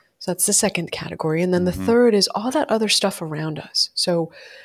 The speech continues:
Speaker 1: I'm sitting on, you can't see it really, I'm sitting on this gorgeous vegan leather chair. Okay, guess what? Vegan leather is plastic.
Speaker 2: Yeah.
Speaker 1: So then there's air quality. We're on the recording studio, so there's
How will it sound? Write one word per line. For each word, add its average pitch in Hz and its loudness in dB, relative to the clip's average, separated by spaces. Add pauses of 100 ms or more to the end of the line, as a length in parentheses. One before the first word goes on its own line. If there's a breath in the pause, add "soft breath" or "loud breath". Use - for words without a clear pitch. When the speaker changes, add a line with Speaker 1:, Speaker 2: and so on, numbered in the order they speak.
(180 loud breath)
Speaker 1:
I'm 190 0
sitting 233 4
on, 170 2
you 180 0
can't 196 -4
see 151 -6
it 143 -8
really, 156 -8
I'm 170 -8
sitting 190 -2
on 160 -6
this - -2
gorgeous 247 4 (120)
vegan 196 2
leather 165 -2
chair. - -6 (760)
Okay, 190 -2
guess - -2
what? 180 -4
Vegan 208 2
leather 226 -2
is 120 -2
plastic. - -10 (560)
Speaker 2:
Yeah. 87 -4 (480)
Speaker 1:
So 175 2 (680 loud breath)
then 190 2
there's 180 4
air 196 4
quality. 165 -4 (220 soft breath)
We're 165 0
on 156 -6
the 170 -2
recording 269 2
studio, 165 2
so - 2
there's 165 2